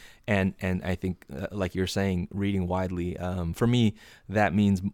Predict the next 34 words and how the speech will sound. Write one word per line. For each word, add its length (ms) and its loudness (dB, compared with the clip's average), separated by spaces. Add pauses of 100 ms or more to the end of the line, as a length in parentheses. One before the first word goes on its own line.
uh, 80 -2
expanding 560 0
my 120 2
menu 380 0
of, 260 -6
like, 280 -8
European 340 -2
comics 480 -6
and, 240 -8
and 160 -8
comics 320 -6
from 100 -6
Latin 200 -8
America 420 -4
and 140 -6
other 100 -8
parts 240 -10
of 60 -12
the 60 -8
world, 380 -6 (440)
and, 400 0
uh, 260 -4
and 140 -4
also 300 -2 (100)
reading 260 -2
more 140 -2
widely 320 -4
in 80 -4
manga. 320 -4
But, 220 -6 (340)
you 160 2
know, 80 -2
it, 240 0
it, 320 -12